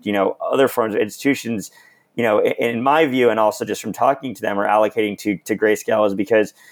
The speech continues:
you know, Grayscale, you know, G B T C, which is Grayscale's Bitcoin trust, is trading at a seventeen percent premium to, to N A V. And, you know, you can just go borrow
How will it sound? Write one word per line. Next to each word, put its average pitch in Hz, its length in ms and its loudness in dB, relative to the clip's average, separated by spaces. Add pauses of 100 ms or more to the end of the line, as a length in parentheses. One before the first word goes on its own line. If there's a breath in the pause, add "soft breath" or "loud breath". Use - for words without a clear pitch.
(220 soft breath)
you 123 100 2
know, 107 60 0
Grayscale, 139 720 2
you 135 60 -2
know, 123 100 -2
G 120 180 0
B 143 120 6
T 135 200 0
C, 120 520 0
which 113 200 -6
is 98 100 -6
Grayscale's 110 500 2
Bitcoin 117 420 -4
trust, - 340 -4
is 113 80 -14
trading 120 280 0
at 107 60 -2
a 98 40 -4
seventeen 113 520 -2
percent 110 380 -4
premium 104 300 -2
to, 98 260 2
to - 220 -6
N 107 80 -2
A 104 120 0
V. 98 400 2 (580 soft breath)
And, 113 320 -2 (120)
you 131 100 0
know, 120 60 2
you 127 180 2
can 147 160 0
just 135 180 -2
go 135 160 4
borrow 113 760 2